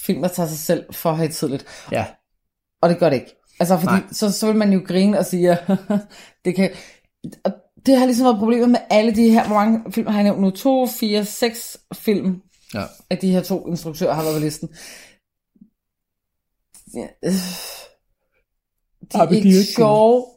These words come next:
Speaker 1: De er ikke sjove, de er ikke gode, de er ikke tankevækkende, de er ikke noget
Speaker 2: Nej.
Speaker 1: som helst. Det eneste, der er tankevækkende, det er, at man bliver ved med at poste penge i det lort.
Speaker 2: Ja.
Speaker 1: Der, det, altså, jeg kan godt forstå,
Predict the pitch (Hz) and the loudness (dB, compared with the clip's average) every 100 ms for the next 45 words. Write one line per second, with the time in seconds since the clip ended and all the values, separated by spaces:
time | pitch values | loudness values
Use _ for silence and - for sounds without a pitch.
0 | _ _ - 202 196 - 247 233 240 247 | _ _ -4 -2 -2 0 2 4 2 0
1 | 226 208 202 - 214 226 - 226 202 220 | -2 -2 -4 -4 -2 -2 0 0 -2 -4
2 | - 202 220 247 220 214 202 214 208 220 | -4 -2 0 0 0 -2 -4 -4 -2 0
3 | 208 226 220 196 160 220 220 240 226 - | 2 2 0 -2 -2 -2 -2 -2 -4 -4
4 | 208 220 202 175 190 160 185 196 185 180 | -4 0 -2 -2 -4 -2 -2 0 0 -2
5 | 190 190 180 175 151 170 151 135 92 - | -2 -2 -2 -2 -6 -4 -2 -4 -6 -10
6 | - - 113 - _ _ 196 - _ _ | -10 -6 -6 -8 _ _ -4 -4 _ _
7 | - 196 220 - 196 190 - - - - | -8 -6 -8 -2 -2 0 -4 -12 -20 -20
8 | - - 208 190 190 247 254 269 - 240 | -14 0 2 2 2 2 2 -2 0 -2